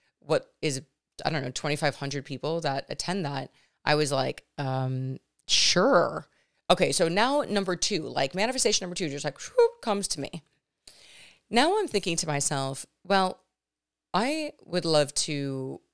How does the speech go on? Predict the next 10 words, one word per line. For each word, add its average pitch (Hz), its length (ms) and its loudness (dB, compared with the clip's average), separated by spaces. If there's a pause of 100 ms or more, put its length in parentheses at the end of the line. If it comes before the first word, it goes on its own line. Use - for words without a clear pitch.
oh 220 60 8
my 190 120 4
gosh. - 320 -2 (220)
<laughs> 220 80 2 (1500)
Sorry, 240 340 2
you 208 140 0
see 262 140 0
what 320 100 -4
I 330 60 -2
mean? 269 280 -2